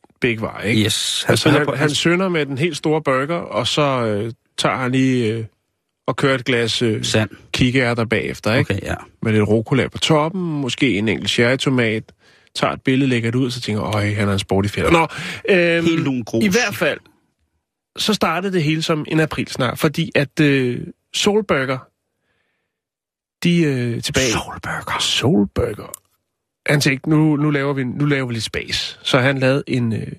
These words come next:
Speaker 1: en stor, fed vegetarburger, som var photoshoppet godt nok.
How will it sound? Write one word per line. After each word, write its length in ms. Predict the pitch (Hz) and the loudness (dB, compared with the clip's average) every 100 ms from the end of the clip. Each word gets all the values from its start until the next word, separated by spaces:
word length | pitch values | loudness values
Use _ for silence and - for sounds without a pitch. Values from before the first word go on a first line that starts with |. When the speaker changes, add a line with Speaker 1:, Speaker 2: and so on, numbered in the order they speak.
| - | -10
Speaker 1:
en 80 | 175 | -6
stor, 520 | - - 202 - - _ _ | -4 0 0 0 -14 _ _
fed 220 | - 160 - - | 2 2 2 -2
vegetarburger, 840 | 139 120 110 135 - - 120 127 123 | 0 2 2 0 0 0 0 0 -6
som 160 | - 123 | -4 -2
var 60 | |
photoshoppet 680 | 104 - 180 214 - 95 101 | 0 2 2 2 0 -2 -4
godt 180 | - - | -4 -6
nok. 260 | - - | -8 -14